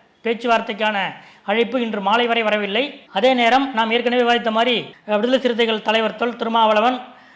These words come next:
"நாங்கள் மூன்று தொகுதிகள் கேட்டோம், திரும்ப திரும்ப கேட்போம், எங்கள் உரிமையை கேட்போம்" என்று சொல்லி வந்தார். ஆனால் தி மு க தரப்பில் இரண்டு தான், அது ஒன்றில்,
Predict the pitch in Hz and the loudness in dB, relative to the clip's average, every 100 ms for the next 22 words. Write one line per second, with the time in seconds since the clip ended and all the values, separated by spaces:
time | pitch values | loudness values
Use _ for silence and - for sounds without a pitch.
0 | - 208 220 214 202 156 - - - - | -6 0 2 2 0 -2 -10 -20 -18 -10
1 | 190 214 247 233 226 233 226 196 202 220 | -6 -2 0 0 0 0 -2 -2 -2 0
2 | 254 - - _ _ - 254 262 233 254 | -2 -4 -20 _ _ -2 2 2 2 2
3 | 240 214 214 185 240 262 254 - - 214 | 0 -2 -4 -2 -2 -2 -8 -20 -12 -6
4 | 233 226 233 254 254 226 214 190 220 170 | -2 -2 0 2 0 0 -4 -2 -2 -2
5 | - _ _ 208 220 233 214 214 190 254 | -14 _ _ -10 -8 -6 -4 -2 2 2
6 | 262 - - - 226 247 247 254 262 233 | 2 -14 -16 -4 2 2 2 0 2 2
7 | 214 214 196 262 262 - - - - 196 | 2 0 0 -4 -6 -14 -20 -20 -4 0
8 | 247 233 214 247 269 - _ - 190 196 | 2 2 4 2 2 -8 _ -2 0 0
9 | 247 254 269 247 | 0 2 4 4